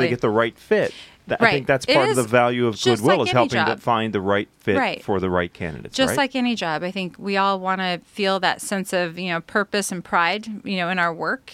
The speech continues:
Speaker 1: And I think finding the right fit for, for people is really a goal we have.
Speaker 2: Right. So I was mentioning before we went on the air, in September on the twentieth, we have an all-member event here for the Critical Mass Peer Group community. And one of the gentlemen in the organization, Eric, is gonna come in and,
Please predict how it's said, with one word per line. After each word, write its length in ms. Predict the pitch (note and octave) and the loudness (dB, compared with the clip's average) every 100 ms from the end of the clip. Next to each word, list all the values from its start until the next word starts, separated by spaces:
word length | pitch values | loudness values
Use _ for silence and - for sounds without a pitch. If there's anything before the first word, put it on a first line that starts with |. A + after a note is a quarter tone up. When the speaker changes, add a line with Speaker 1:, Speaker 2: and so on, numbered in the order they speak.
| - | -8
Speaker 1:
And 420 | F3 E3+ E3 - | -6 -4 -6 -8
I 80 | - | -8
think 180 | F3 D3+ | -8 -8
finding 320 | - F3 F3+ | -2 -2 -2
the 80 | E3+ | -2
right 180 | D#3+ - | -4 -2
fit 220 | F#3 - | -6 -6
for, 120 | - - | -12 -12
for 100 | F#3+ | -10
people 320 | - E3 D3 | -10 -10 -8
is 120 | D3 E3+ | -8 -8
really 280 | F3 D3+ | -8 -6
a 60 | D#3 | -8
goal 260 | - A#2+ G#2+ | -6 -8 -8
we 100 | E3 | -10
have. 300 | - - - | -10 -10 -4
Speaker 2:
Right. 240 | F2+ D#2+ | -2 0
So 160 | G2+ G2+ | 0 0
I 140 | F#2+ | 0
was 140 | F#2+ G2 | 0 0
mentioning 300 | F#2+ G2+ F2 | -2 -2 -6
before 260 | F2 G2 | -4 -2
we 80 | F#2 | -2
went 100 | F2+ | -2
on 80 | F2 | -2
the 60 | F#2 | -2
air, 140 | F#2+ | 0
in 80 | F2+ | -2
September 480 | F2 F2+ A2+ G#2 F#2+ | -4 -4 0 0 0
on 100 | F#2 | -2
the 80 | F2+ | -4
twentieth, 440 | - G#2+ F#2+ F2 | -2 -2 0 -2
we 120 | G2 F#2 | -4 -4
have 200 | F2+ F2+ | -2 -2
an 100 | F#2 | -2
all-member 500 | G2 F#2+ F2+ E2+ F2 | -2 -2 -4 -4 -4
event 300 | F2+ F2+ F2+ | -4 -6 -4
here 180 | F#2 F2 | -6 -6
for 160 | F#2 | -8
the 80 | F2 | -8
Critical 320 | - F2+ F#2+ | -8 -8 -6
Mass 240 | F2+ F2 - | -6 -8 -6
Peer 180 | B2+ | -6
Group 220 | A2 F#2+ - | -4 -6 -6
community. 400 | F#2 F2 F2 - - - | -6 -4 -6 -10 -16 -8
And 160 | F#2 F2+ | -6 0
one 140 | F#2+ | 0
of 60 | F2 | 0
the 60 | |
gentlemen 320 | F2 F2+ E2+ F2 | -2 -4 -4 -6
in 60 | |
the 60 | F2 | -6
organization, 560 | E2 E2 F2+ F2+ - D#2 | -8 -8 -6 -6 -6 -6
Eric, 240 | E2+ E2 | -6 -8
is 80 | F2 | -10
gonna 160 | F2 F2 | -10 -8
come 200 | F#2+ F2 | -6 -4
in 160 | F2 | -4
and, 100 | E2+ | -6